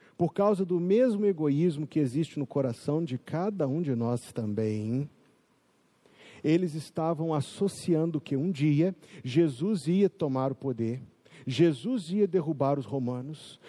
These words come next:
Jesus ia restaurar o trono de Davi, e eles, que estavam pagando o preço com Jesus lá desde os tempos difíceis, seriam honrados agora com posições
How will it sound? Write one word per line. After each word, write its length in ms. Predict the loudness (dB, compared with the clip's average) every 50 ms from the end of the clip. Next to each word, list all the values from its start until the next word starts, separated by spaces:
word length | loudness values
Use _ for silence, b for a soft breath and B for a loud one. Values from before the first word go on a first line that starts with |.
| B B -4
Jesus 580 | 2 4 4 4 4 2 -2 -4 -4 -4 -2 0
ia 140 | 0 0
restaurar 920 | 2 2 2 2 2 2 -2 -12 -6 -2 0 0 0 2 0 0 0 0 -2
o 60 | -4
trono 420 | -4 -4 -2 0 0 0 0 -2 -2
de 140 | -2 -2 0
Davi, 460 | 2 0 0 0 -2 -2 -2 -2 -2 -2
e 140 | 2 4
eles, 680 | 6 8 8 6 4 2 -4 -6 -6 -16 -20 -20 -20 -20 B B -10 B
que 100 | 2 2
estavam 500 | 2 2 2 -2 0 2 2 2 2 2
pagando 460 | 2 2 2 2 4 4 4 4 2 0
o 60 | -2
preço 380 | 0 2 4 4 4 2 -2
com 140 | -4 -4 -2
Jesus 460 | 0 0 -2 0 2 2 2 2 2
lá 400 | 0 0 2 2 2 2 2 2
desde 460 | 2 4 6 8 8 8 6 4 -2 -8
os 120 | -8 -4
tempos 340 | 0 0 0 2 0 -2 -2
difíceis, 520 | -2 -2 -2 0 2 2 2 2 0 -4 -4 B B B
seriam 360 | B 4 4 4 4 4 2 2 0
honrados 600 | -2 -2 -4 -4 -2 0 2 2 0 0 -2 -4
agora 380 | -6 -2 0 2 4 4 2 2
com 160 | 0 -4 -4
posições 760 | -2 0 0 0 0 -4 -4 -2 0 2 2 2 0 -2 -4